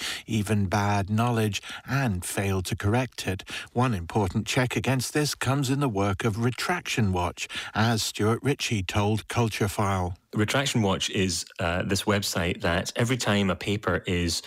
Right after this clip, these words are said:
Speaker 2: retracted from the scientific literature, uh, they will do a little, um, investigation. So they'll contact the journal that it was retracted from, they'll contact the scientist who did the retraction, and sometimes they'll contact, you know, the person's university or, uh, wh-, whoever, um,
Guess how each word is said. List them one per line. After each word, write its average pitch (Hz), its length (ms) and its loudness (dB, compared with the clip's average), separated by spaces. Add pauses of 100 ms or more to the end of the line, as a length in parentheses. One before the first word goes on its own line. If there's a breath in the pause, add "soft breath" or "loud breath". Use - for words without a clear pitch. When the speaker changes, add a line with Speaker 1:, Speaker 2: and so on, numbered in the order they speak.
(380 loud breath)
Speaker 2:
retracted 104 600 0
from 95 140 0
the 92 40 0
scientific 90 400 -2
literature, - 460 0 (320 loud breath)
uh, 87 180 0
they 98 240 0
will 90 220 0
do 90 500 0
a - 60 -2
little, 90 520 0
um, 85 260 -4
investigation. 98 640 0
So - 200 -4
they'll 82 260 -6 (220 loud breath)
contact 87 520 0
the 90 60 -2
journal 131 380 2
that 117 100 0
it 104 60 0
was 98 100 -2
retracted 131 380 -2
from, 156 220 2 (280 loud breath)
they'll 92 80 -6
contact 87 420 0
the - 60 -8
scientist 117 540 0
who 98 80 0
did 101 100 0
the 95 80 -2
retraction, 117 480 0 (300 loud breath)
and 87 340 0
sometimes 110 380 0
they'll 92 80 0
contact, 87 560 -2
you 92 40 -2
know, 82 60 0
the 80 80 -4
person's 90 320 0
university 85 760 0
or, 80 220 -2 (340 loud breath)
uh, - 320 -4
wh-, - 140 -2
whoever, 113 500 2
um, 85 400 0